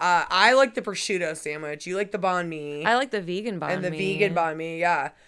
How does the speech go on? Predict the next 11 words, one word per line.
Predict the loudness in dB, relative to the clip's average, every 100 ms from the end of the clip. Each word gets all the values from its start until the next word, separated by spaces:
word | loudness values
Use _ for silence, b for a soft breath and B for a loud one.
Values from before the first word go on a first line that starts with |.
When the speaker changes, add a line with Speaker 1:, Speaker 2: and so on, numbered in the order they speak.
| b b -6
Speaker 1:
The | -4
prosciutto | -4 0 2 2
sandwich | 2 -2 -2 -4
is | -4
literally | -2 0 0 0
just | -4 -4
on | 0 0
their | 0
baguette, | 2 2 4 2 2 -2
whipped | -4 -4 -4
honey, | -6 -4 -4 -4 -4 -4 -6